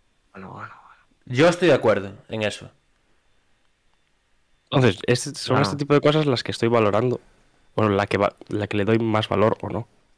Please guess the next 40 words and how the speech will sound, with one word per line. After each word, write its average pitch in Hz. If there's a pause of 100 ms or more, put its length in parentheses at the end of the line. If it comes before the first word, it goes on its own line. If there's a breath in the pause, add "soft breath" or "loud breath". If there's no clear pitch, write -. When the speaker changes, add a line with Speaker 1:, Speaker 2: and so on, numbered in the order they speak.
(680)
Speaker 2:
Claro, -
¿en 160
qué? 262
Speaker 1:
Yo 113
no, 101
pero 123
Speaker 2:
A, -
a - (200)
Speaker 3:
A 151
Speaker 2:
día 208
Speaker 3:
mí -
me 180
Speaker 2:
de 175
Speaker 3:
gusta 127
Speaker 2:
hoy. 165
Speaker 3:
ir 147
más 131
allá 117 (140)
de 107
quién 117
es 107
mejor 101
que 90
este. - (440 soft breath)
Speaker 2:
A 135
día 202
de 175
hoy, 101 (260)
o -
sea, 120
te -
gusta 165
ir 185
más 180
allá 175
de 147
quién 143
es 127
mejor, 107
pero 123